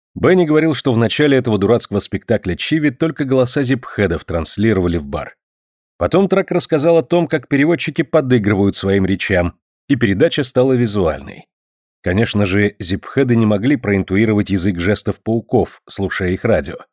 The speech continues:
Так что визуализация была бессмысленной, но её хотели собравшиеся вокруг Эзра вампиры.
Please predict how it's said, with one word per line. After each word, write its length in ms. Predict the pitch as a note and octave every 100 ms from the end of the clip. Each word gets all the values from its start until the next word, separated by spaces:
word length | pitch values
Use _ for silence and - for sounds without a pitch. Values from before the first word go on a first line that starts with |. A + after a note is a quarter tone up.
| _ _ _ _ -
Так 180 | D3
что 300 | - D3+ D3+ -
визуализация 840 | A#2 A2 B2 A#2+ G#2+ C#3+ - B2+
была 220 | A#2 C3
бессмысленной, 840 | A#2+ B2+ - F#3 F3 F#2+ - - - _ _ _ _ -
но 280 | E2+ A2+ E3
её 220 | D#3 D3+
хотели 520 | - G#2+ - D3 D3
собравшиеся 840 | C3 G2+ D#2 A#2 B2+ - C3 - A2+
вокруг 360 | F2 F#2 - -
Эзра 320 | F#2 D#2 D#2
вампиры. 600 | E2+ F2+ - D2+ -